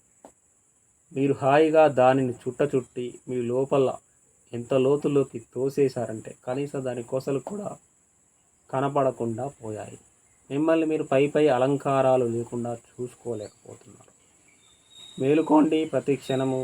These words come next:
ప్రతి పరిస్థితిలోనూ మీ జీవితాన్ని పరిపూర్ణంగా ఎంజాయ్ చేస్తూ బ్రతకండి.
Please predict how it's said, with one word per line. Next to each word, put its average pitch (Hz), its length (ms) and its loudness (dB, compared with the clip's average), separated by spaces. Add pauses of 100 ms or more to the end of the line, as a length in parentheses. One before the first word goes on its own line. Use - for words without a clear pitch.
ప్రతి 117 280 -4
పరిస్థితిలోనూ 127 800 -2
మీ 120 140 -2
జీవితాన్ని 131 560 -4
పరిపూర్ణంగా 131 840 -4 (140)
ఎంజాయ్ 123 380 -2
చేస్తూ 113 320 -12
బ్రతకండి. 107 600 -16